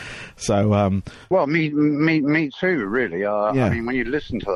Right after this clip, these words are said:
Speaker 2: that stuff now, I mean, we were, we were young lads at the time. You know, we were, uh, very young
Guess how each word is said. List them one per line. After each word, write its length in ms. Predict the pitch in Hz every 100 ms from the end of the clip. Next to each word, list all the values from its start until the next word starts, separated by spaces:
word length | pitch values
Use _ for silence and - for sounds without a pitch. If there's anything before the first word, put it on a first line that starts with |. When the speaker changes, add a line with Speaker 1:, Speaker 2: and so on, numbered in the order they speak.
| 80
Speaker 2:
that 80 |
stuff 260 | - 110 95 -
now, 140 | 104
I 40 | 95
mean, 180 | 107 107
we 140 | 143
were, 160 | 139 104
we 160 | 113 139
were 100 | 101
young 320 | 82 98 107
lads 500 | 101 120 143 101 -
at 80 | - _ -
the 60 |
time. 300 | 113 90 98 - _ _ _ _ _ _
You 80 | 120
know, 260 | 101 - 107
we 200 | 110 110
were, 520 | 107 107 104 101 101
uh, 140 | 104 98
very 320 | 110 123 104
young 320 | 87 85 85